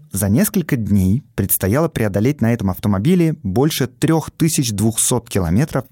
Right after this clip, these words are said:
до Монте-Карло в гонке ралли "Автомобиль Монако".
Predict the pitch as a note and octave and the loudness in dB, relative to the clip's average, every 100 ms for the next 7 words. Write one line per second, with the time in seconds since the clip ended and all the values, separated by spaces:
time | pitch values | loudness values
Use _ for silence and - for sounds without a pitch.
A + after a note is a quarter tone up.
0 | _ G2+ G2+ G2 G2 F#2 G2+ - G#2 D#2+ | _ -2 2 2 0 -2 -4 -2 -4 -2
1 | D#2 - _ _ _ _ _ - F#2 G#2+ | -6 -10 _ _ _ _ _ -8 -2 0
2 | B2+ A2+ A2 - G#2+ G2 A#2+ G3+ - A#2 | 2 0 -2 -2 -2 2 2 0 -2 -4
3 | - G2 F2+ B2 B2 G#2 F#2+ D#2+ - - | 0 0 2 2 4 2 0 -4 -8 -12